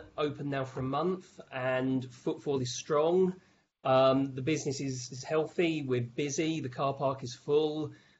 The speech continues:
You know, there's steaks being cooked on the grill, and there's champagne corks being popped, and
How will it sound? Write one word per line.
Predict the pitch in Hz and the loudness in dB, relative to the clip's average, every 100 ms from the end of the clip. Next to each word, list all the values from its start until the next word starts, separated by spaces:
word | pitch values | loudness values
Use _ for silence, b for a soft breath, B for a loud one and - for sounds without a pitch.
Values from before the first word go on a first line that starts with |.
| - | -6
You | 127 135 | -2 0
know, | 139 | 0
there's | 139 123 | 0 -2
steaks | - - 156 - | -2 2 2 2
being | 156 143 | -2 -2
cooked | 127 147 - | 0 -2 -2
on | 139 135 | -4 -2
the | |
grill, | 127 135 139 139 143 143 | -2 0 0 0 -2 -2
and | 127 127 | -2 0
there's | 127 127 120 - | 2 2 0 -4
champagne | 151 139 139 131 | -2 -2 0 -2
corks | 131 131 - | -2 -6 -4
being | 131 127 | -2 -2
popped, | 123 143 - - - | -2 -4 -4 -10 -8
and | 143 143 143 147 147 143 | -4 0 0 0 -2 -4